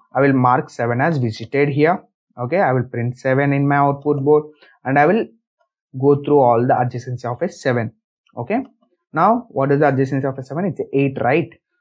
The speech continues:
So I will, I know that it's a not visited, so I will make a call to D F S of eight. Okay, I will visit that again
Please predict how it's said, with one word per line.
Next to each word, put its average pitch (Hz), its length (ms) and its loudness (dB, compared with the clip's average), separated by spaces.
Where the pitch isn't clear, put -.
So 214 420 -2
I 131 100 -2
will, 135 260 2
I 135 140 2
know 139 160 2
that 139 260 2
it's 131 220 -4
a 190 100 -2
not 131 300 0
visited, 123 520 -6
so 139 160 -2
I 127 80 4
will 123 120 2
make 120 220 -4
a 123 140 -6
call 113 300 -2
to 170 220 -2
D 120 200 0
F 117 140 -8
S 110 200 -12
of 190 240 -4
eight. 120 300 -6
Okay, 131 160 -4
I 208 120 4
will 151 220 4
visit 131 420 -2
that 113 220 -4
again 160 340 -2